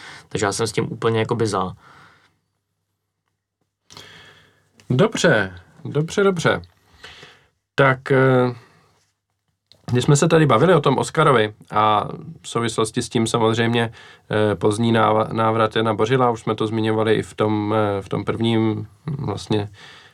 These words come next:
Speaker 2: eh, segmentu, tak, eh, kdo si myslíte, že bude hrát na pozici levého obránce teď ve Zlíně? Bude to Oscar, který už by snad měl mít teda jako čtrnáct dní potom, ale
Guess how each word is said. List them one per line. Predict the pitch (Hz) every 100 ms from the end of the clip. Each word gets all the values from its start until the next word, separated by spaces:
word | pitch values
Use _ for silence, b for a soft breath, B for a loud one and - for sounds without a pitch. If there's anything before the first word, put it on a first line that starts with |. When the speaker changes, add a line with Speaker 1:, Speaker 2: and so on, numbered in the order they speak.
| B
Speaker 2:
eh, | 107 101 98
segmentu, | 90 110 120 127 139 135 117 113 b b b _ _
tak, | - 117 110 - 123
eh, | 120 117 120 127 - _ _ _ _
kdo | 123 123 120
si | -
myslíte, | 139 131 127 135
že | 131
bude | 127 135
hrát | 135 135 123 143
na | 135
pozici | 135 131 127 143 143 147 139
levého | 117 123 123 127 135
obránce | 127 139 139 143 151
teď | 151 143
ve | 147
Zlíně? | 190 208 120 104 b b b b b b _
Bude | 117 127
to | 120
Oscar, | 107 - 143 143
který | 170 - 123 117
už | - 113
by | 120 117
snad | - 113
měl | 113 113
mít | 110 110
teda | - 113 110
jako | 110 110 113
čtrnáct | - - 113 104 104
dní | 113 107
potom, | 107 107 110 139
ale | - 104